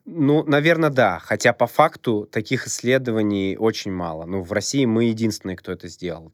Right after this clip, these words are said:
Ну, следующим шагом логично ожидать, что импакт будет на уровне команды. Команда — это больше, чем просто сумма отдельных элементов.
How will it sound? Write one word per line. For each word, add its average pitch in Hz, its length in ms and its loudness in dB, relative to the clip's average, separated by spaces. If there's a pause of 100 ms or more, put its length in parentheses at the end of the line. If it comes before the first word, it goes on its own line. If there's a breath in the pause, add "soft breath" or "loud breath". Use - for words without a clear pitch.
(100)
Ну, 117 80 2
следующим 135 680 0
шагом 135 480 2
логично 107 540 -2 (160 loud breath)
ожидать, 110 540 2
что 101 440 0 (180 soft breath)
импакт 123 600 2
будет 117 480 0
на 107 160 0
уровне 113 400 2
команды. 107 640 0
Команда — 131 400 4
это 123 140 -2
больше, 127 320 0
чем - 160 -6
просто 120 260 -6
сумма 113 320 0
отдельных 107 440 -2
элементов. 98 420 -6